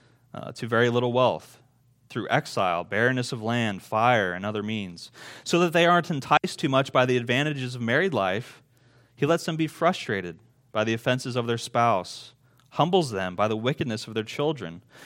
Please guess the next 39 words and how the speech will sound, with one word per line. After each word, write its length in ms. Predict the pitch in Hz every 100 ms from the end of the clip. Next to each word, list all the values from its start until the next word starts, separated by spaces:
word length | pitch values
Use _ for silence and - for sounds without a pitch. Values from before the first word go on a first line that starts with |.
| - -
or 140 | 139
afflicts 420 | 135 - 208 -
them 220 | - 113 113
with 100 | 113
the 80 |
loss 540 | 110 113 120 113 - - _ _ -
of 100 | 107
a 40 |
child." 560 | 110 - 113 113 90 90 _ _ _ _ _ _ _ _ _ _ _ _ _ _ _ _ -
And 80 | 107
you'll 120 | 107
remember 540 | 107 104 113 107 98 - _
how 220 | - 104
Calvin, 540 | - 107 113 107 98 98 -
uh, 220 | - 87
suffered 460 | 123 - 107 - 101
in 80 | 98
those 240 | 98 95
ways 280 | 101 98 92
with 80 | 98
the 80 |
loss 300 | 92 95 95
of 140 | 92 90
his, 320 | 107 107 - - - - _
his 200 | 120 120
son 400 | - 101 98 92
to 220 | - 98
only 240 | 98 98 92
a 220 | 90 -
couple 280 | - 110 101
days 340 | 101 101 98
in 100 | 95
infancy 560 | 87 107 104 95 - 92
and 100 | 90
the 60 |
loss 300 | 90 87 92
of 80 | 98
his 160 | 98 90
wife, 480 | 90 101 101 -